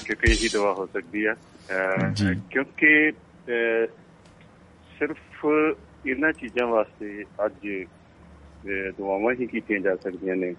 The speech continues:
Speaker 1: ਅਰਦਾਸਾਂ ਹੀ ਕੀਤੀਆਂ ਜਾ ਸਕਦੀਆਂ ਨੇ, ਜੋਦੜੀਆਂ ਕੀਤੀਆਂ ਜਾ ਸਕਦੀਆਂ ਨੇ, ਬੇਨਤੀਆਂ ਕੀਤੀਆਂ ਜਾ ਸਕਦੀਆਂ ਨੇ
Speaker 2: ਕਿਆ
Speaker 1: ਕਿ
Speaker 2: ਬਾਤ ਹੈ।
Speaker 1: ਇਹ, ਇਹ ਜਿਹੜਾ ਸਮ-, ਉਹ ਸਮਾਂ ਆ, ਅ, ਉਹ ਫਿਰ ਮੁੜ ਤੋਂ ਸਾਡੇ ਜੀਵਨ ਦੇ ਵਿੱਚ ਆਵੇ।
Speaker 2: ਜੀ।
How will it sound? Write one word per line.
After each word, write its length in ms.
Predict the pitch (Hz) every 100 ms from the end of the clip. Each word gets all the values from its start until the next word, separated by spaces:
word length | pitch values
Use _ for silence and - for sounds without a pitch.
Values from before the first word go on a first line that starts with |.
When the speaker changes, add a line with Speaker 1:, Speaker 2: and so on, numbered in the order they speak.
| - - -
Speaker 1:
ਅਰਦਾਸਾਂ 440 | 98 101 101 - 120
ਹੀ 100 | 120 -
ਕੀਤੀਆਂ 320 | - - 104
ਜਾ 140 | 92 90
ਸਕਦੀਆਂ 420 | - 92 - 98
ਨੇ, 140 | 98
ਜੋਦੜੀਆਂ 480 | 90 107 104 110 120
ਕੀਤੀਆਂ 340 | 113 98 101 95
ਜਾ 160 | 92
ਸਕਦੀਆਂ 380 | 87 90 90 92
ਨੇ, 100 | 92 -
ਬੇਨਤੀਆਂ 360 | 101 98 120 123
ਕੀਤੀਆਂ 300 | 117 - 95
ਜਾ 80 | 90
ਸਕਦੀਆਂ 380 | - 87 - 104 -
ਨੇ 160 | - - -
Speaker 2:
ਕਿਆ 120 | 110
Speaker 1:
ਕਿ 120 | 110
Speaker 2:
ਬਾਤ 180 | 82 -
ਹੈ। 60 | - - -
Speaker 1:
ਇਹ, 80 | 127 -
ਇਹ 120 | 131
ਜਿਹੜਾ 220 | 131 117
ਸਮ-, 260 | 110 98 98
ਉਹ 180 | 127 113
ਸਮਾਂ 360 | - 87 101 117
ਆ, 200 | 98 101 - - -
ਅ, 380 | - 98 92 95 -
ਉਹ 80 | 117
ਫਿਰ 540 | - 110 98 98 95 -
ਮੁੜ 240 | 95 95 87
ਤੋਂ 200 | 101 92
ਸਾਡੇ 320 | 87 98 90 90
ਜੀਵਨ 360 | 87 90 92
ਦੇ 100 | 92
ਵਿੱਚ 540 | 90 90 - 98 90 92 - - - -
ਆਵੇ। 320 | 95 92 107 - - - - - - - - 117
Speaker 2:
ਜੀ। 400 | 113 113 92